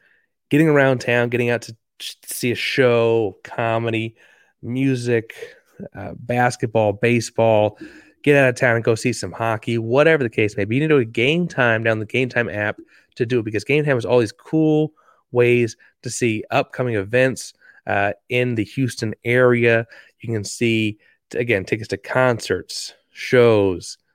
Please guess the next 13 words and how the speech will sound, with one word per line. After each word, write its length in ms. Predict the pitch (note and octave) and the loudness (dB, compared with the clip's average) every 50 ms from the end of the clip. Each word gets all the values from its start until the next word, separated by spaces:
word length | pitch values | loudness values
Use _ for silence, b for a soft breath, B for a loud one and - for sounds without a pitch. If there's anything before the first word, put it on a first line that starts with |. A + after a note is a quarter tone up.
| _ _ _ _ _ _ | _ _ _ _ _ _
theater, 640 | C3+ C3 B2 A#2+ A#2+ A2 G2+ G2+ F#2 F2+ F2 E2+ - b b b b b b b b b | -4 -2 0 2 2 2 2 2 0 -2 -4 -8 -14 b b b b b b b b b
uh, 300 | F#2+ G2+ G2 G2+ G#2 G2+ - _ _ _ _ _ _ - | -6 -6 -6 -6 -8 -10 -14 _ _ _ _ _ _ -12
comedy, 640 | - - A#2 A#2+ A#2+ B2 A#2+ A#2 G#2+ G2+ F2+ - _ B B B B B B | -6 -2 0 0 2 2 2 2 2 2 0 -2 _ B B B B B B
all 300 | - - C#3+ D3+ D3 C3+ | 0 2 4 4 4 4
kinds 340 | - - D3 C#3 C#3 C3 B2+ | 2 2 2 4 4 2 0
of 100 | A#2+ - | 0 0
things 260 | - B2+ A#2+ A#2+ A#2 | 2 2 2 2 0
on 140 | G#2+ G2+ G2 | -2 -2 -4
top 320 | - - - E3 G3+ - | -4 -2 0 0 0 0
of 80 | D3 A2 | -2 -6
sports 540 | - - - E2 D#2+ F#2+ - - - - _ _ _ - | -6 -8 -10 -10 -10 -10 -12 -16 -18 -20 _ _ _ -6
around 460 | B2 A#2 A#2 A2+ A2+ A2+ A2+ G#2+ G2+ | -2 0 0 0 0 0 -2 -4 -6
Houston. 600 | - - C3 C3 A#2+ - - A#2+ A2 G#2+ G2+ | -8 -4 -2 -2 -2 -2 -2 -4 -4 -4 -6